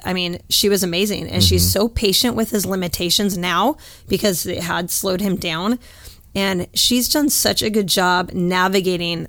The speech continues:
Speaker 1: this extreme sickness. He was very, very sick with cancer. And, um, she's just done a good job navigating that and just really owning up to those vows, <laughs> you know,
Speaker 2: Yeah.
Speaker 1: no matter what. Um, maybe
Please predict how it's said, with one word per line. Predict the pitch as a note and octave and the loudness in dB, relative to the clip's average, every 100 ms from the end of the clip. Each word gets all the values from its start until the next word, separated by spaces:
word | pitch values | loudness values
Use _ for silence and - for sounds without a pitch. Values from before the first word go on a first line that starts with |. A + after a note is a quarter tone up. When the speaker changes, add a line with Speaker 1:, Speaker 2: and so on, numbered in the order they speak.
| - | -6
Speaker 1:
this | F3+ F3+ - - | -2 0 0 -4
extreme | D3+ - - - A#3 F#3+ A3+ | -2 0 0 0 2 4 2
sickness. | F3 - G3+ F#3 D#3 | 2 0 -2 -2 -2
He | G#3 | 0
was | G3 | 0
very, | F3+ E3 F#3+ A#3+ G#3 F3 | -2 0 2 4 4 2
very | D#3+ F3+ G3 F3 | 0 0 2 0
sick | D#3 - F#3 - | -2 0 -2 -4
with | E3 | -8
cancer. | - F3 F3+ F3+ - - - - - - | -6 -4 -4 -6 -10 -14 -20 -20 -20 -6
And, | F#3+ F3 E3+ - | -4 -2 -4 -6
um, | E3+ D#3+ | -8 -2
she's | - B3+ | -2 0
just | F#4 - | -2 -2
done | C4 | -2
a | G#3 | 0
good | F#3 | -2
job | D#3+ E3+ E3+ | -2 -2 -4
navigating | E3+ F3 F#3 E3 | -4 -6 -4 -4
that | E3 E3 | -4 -6
and | F#3 | -4
just | E3+ F3 | -4 -4
really | F#3 F#3+ G#3 G3+ - | -2 0 2 0 0
owning | G3 F#3+ F3+ | 0 2 2
up | F3+ - | -2 -2
to | |
those | F#3 F#3 | 0 0
vows, | F#3 E3 E3 E3+ D#3+ - | 0 -2 0 0 -2 -2
<laughs> | |
you | A#3 G3+ | 0 0
know, | G3 G#3 | 2 0
Speaker 2:
Yeah. | C#3+ - - - | 0 0 -4 -4
Speaker 1:
no | G3 | -2
matter | F#3+ F3 | 0 -2
what. | F3+ F3+ E3+ - - - - - | -2 -2 -4 -8 -20 -20 -20 -4
Um, | G3+ F#3 E3+ G3 - - - - - - | 0 0 -2 -6 -14 -20 -20 -20 -20 -4
maybe | G#3 G3+ G3+ G#3 A#3 | 0 2 2 2 2